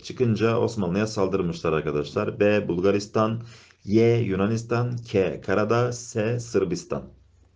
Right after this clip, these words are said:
Sekizinci soru, Osmanlı Devleti'nin Balkan Savaşları sırasında kaybettiği yerleri yazınız.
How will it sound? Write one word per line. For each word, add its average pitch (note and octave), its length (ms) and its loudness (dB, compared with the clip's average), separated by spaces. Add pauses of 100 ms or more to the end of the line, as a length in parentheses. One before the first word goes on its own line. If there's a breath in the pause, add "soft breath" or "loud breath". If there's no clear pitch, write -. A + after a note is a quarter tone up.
(1120)
Sekizinci C#3+ 500 -8
soru, C3 440 4
Osmanlı C#3 520 2
Devleti'nin A2+ 580 4
Balkan A#2+ 300 2
Savaşları A#2 520 2
sırasında A2+ 460 2
kaybettiği A#2+ 640 2
yerleri A2+ 380 6
yazınız. D#2 680 0